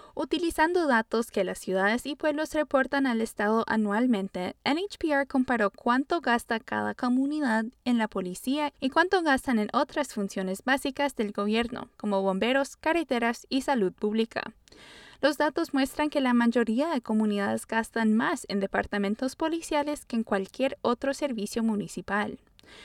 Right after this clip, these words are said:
Según las cifras, Manchester y Nashua encabezan la lista de ciudades que más gastan en sus departamentos de policía,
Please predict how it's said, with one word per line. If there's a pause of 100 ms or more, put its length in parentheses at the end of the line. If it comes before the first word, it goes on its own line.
(200)
Según
las
cifras,
Manchester
y
Nashua
encabezan
la
lista
de
ciudades
que
más
gastan
en
sus
departamentos
de
policía,